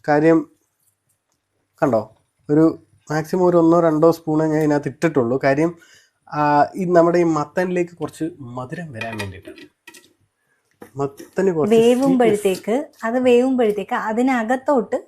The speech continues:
Speaker 2: ഈ
Speaker 1: മധുരം
Speaker 2: മധുരം
Speaker 1: പിടിക്കാൻ,
Speaker 2: പിടിക്കാൻ.
Speaker 1: മധുരം പിടിക്കാൻ
Speaker 2: നമ്മള്
Speaker 1: വേണ്ടി.
Speaker 2: ഷേക്ക് അടിക്കുമ്പോഴത്തേക്ക് അത്ര ഇതായിട്ട് കിട്ടത്തില്ല.
Speaker 1: കിട്ടത്തില്ല.
Speaker 2: വേവിക്കുമ്പം പഞ്ചസാര ഇട്ട് വേവിച്ചു കഴിഞ്ഞാ നല്ലതുപോലെ ആ
Speaker 1: അതിനകത്ത് ആ
Speaker 2: മധുരം
Speaker 1: sweetness ഇറങ്ങും.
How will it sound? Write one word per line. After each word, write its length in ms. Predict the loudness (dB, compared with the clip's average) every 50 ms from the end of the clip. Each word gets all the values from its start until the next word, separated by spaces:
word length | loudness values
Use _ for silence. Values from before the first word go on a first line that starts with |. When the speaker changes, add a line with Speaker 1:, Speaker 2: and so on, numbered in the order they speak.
| _ _ -8
Speaker 2:
ഈ 80 | -2 2
Speaker 1:
മധുരം 60 | 4
Speaker 2:
മധുരം 360 | 4 4 2 0 -2 -2 -2
Speaker 1:
പിടിക്കാൻ, 200 | -2 -2 -2 -4
Speaker 2:
പിടിക്കാൻ. 220 | -4 -6 -6 -2 0
Speaker 1:
മധുരം 240 | 0 2 2 0
പിടിക്കാൻ 200 | 0 -2 -2 0
Speaker 2:
നമ്മള് 180 | 0 2 2 2
Speaker 1:
വേണ്ടി. 300 | 2 0 0 -2 -4 -6
Speaker 2:
ഷേക്ക് 380 | -6 -4 -2 -2 -2 -2 -2 -2
അടിക്കുമ്പോഴത്തേക്ക് 800 | -2 -2 -2 -4 -4 -2 -2 -2 -2 -2 -4 -4 -4 -4 -4
അത്ര 240 | -4 -4 -4 -4 -4
ഇതായിട്ട് 480 | -2 0 0 0 0 0 -2 -2 -2 -4
കിട്ടത്തില്ല. 440 | -6 -6 -6 -8 -10 -8 -6 -6 -6
Speaker 1:
കിട്ടത്തില്ല. 320 | -4 -4 -6 -8 -10 -8 -2
Speaker 2:
വേവിക്കുമ്പം 560 | 0 2 2 2 0 -2 -4 -2 -2 -2 -2 -2
പഞ്ചസാര 460 | -2 -4 -4 -6 -6 -6 -6 -4 -4
ഇട്ട് 160 | -4 -6 -4
വേവിച്ചു 400 | -2 -2 -2 -2 -2 -4 -4 -2
കഴിഞ്ഞാ 320 | -2 0 -2 -2 -4 -6 -8 -12 _ _ -20 -20 -20 _ -4 -2
നല്ലതുപോലെ 540 | 0 2 2 2 2 2 2 2 2 4
ആ 40 | 4
Speaker 1:
അതിനകത്ത് 280 | 4 6 6 4 4 2
ആ 40 | 0
Speaker 2:
മധുരം 200 | 0 0 0 0
Speaker 1:
sweetness 340 | 0 0 0 -2 -2 -2
ഇറങ്ങും. 280 | -4 -4 -6 -8 -12